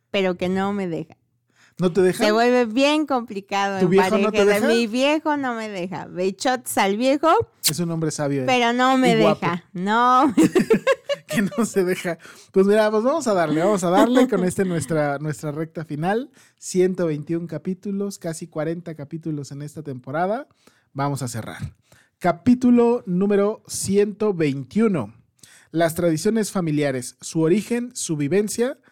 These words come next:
Speaker 2: su reinvención. Pues ahí está, ahí está el tema. A ver,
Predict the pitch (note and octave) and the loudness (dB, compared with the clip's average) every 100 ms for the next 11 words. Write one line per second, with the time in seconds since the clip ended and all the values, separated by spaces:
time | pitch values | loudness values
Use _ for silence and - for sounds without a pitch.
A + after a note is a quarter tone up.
0 | _ _ - E3 C#3+ C3+ B2 A2 A2+ - | _ _ -10 -6 -6 -6 -8 -12 -14 -18
1 | A2 _ _ F#3 F3+ A#3 E3 C#3+ A2 - | -18 _ _ -4 0 0 0 -4 -4 -10
2 | - F3+ G3 E3+ E3+ D3+ C#3 A#2 G#2 - | -4 2 2 2 0 -2 -4 -8 -10 -16
3 | - _ _ _ - - _ D#3 E3+ | -20 _ _ _ -20 -20 _ 0 0